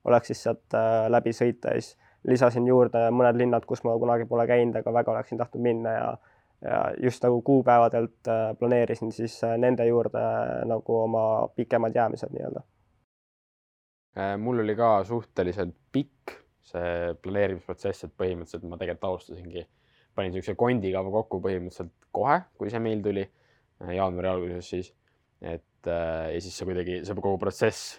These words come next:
Speaker 2: kuni ma siis lõpuks lukku lõin, oma plaani kestiski siis, noh, reisini välja, aga siuke põhiplaan saigi alles maikuus põhimõtteliselt seal lukku löödud, et, äh, mul oli, ma teadsin kindlalt, et ma tahan minna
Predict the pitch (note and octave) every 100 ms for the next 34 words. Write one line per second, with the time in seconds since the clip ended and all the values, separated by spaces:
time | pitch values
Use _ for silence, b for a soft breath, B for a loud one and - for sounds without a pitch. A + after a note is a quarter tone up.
0 | _ - F#2 F#2 F2+ G2 - - A2+ -
1 | G2+ F#2 F2+ F2+ E2+ G2 F2+ E2+ F2 -
2 | - E2+ E2 - _ _ _ b b b
3 | A#2+ - - C3 C#3+ B2+ A#2+ D#3+ C3+ G#2
4 | G2 F#2+ F#2+ A#2+ A2 F#2+ G2+ F#2+ F2 F2
5 | F2 E2+ - F#2+ G2+ F2+ G2 F2+ - F2+
6 | E2+ F2+ - E2+ - D#2+ E2+ - F#2 -
7 | F2+ D#2+ E2 D#2+ - E2+ F2 G2 F#2+ F2
8 | F2 - b b b b _ G#2 G2+ A2
9 | G2+ D3 A2+ - G2+ F#2+ G#2 G#2+ G2 G#2+
10 | A2 G2 F#2